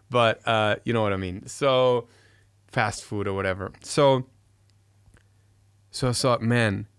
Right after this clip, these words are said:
now I have to go to eat at the hotel restaurant where it is way too expensive for me. It hurts me because I didn't have enough money."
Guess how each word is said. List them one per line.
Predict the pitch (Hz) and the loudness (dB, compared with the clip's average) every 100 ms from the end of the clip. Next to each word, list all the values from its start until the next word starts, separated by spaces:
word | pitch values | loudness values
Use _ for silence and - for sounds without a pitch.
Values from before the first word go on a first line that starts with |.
| _ | _
now | 117 120 | 0 2
I | |
have | 117 123 | 0 -2
to | - | -6
go | 104 120 156 | -2 2 2
to | 175 - | 0 -4
eat | 151 156 | -2 -2
at | 151 | -4
the | 131 | -2
hotel | 127 123 139 | -2 0 0
restaurant | 113 101 - 110 104 | 0 -2 -4 -4 -4
where | 104 101 | -2 -2
it | 101 | -2
is | 95 | -6
way | 113 135 | -2 -2
too | 165 | -2
expensive | 185 - 110 107 | -4 -2 -2 -4
for | - | -8
me. | 104 | -6
It | 98 | -4
hurts | - 190 - - | 0 0 0 -4
me | 101 | -4
because | 107 110 | -4 -4
I | 113 | -2
didn't | 143 | 0
have | 135 104 | 2 0
enough | 101 98 | -2 -4
money." | 101 101 131 | -2 0 -2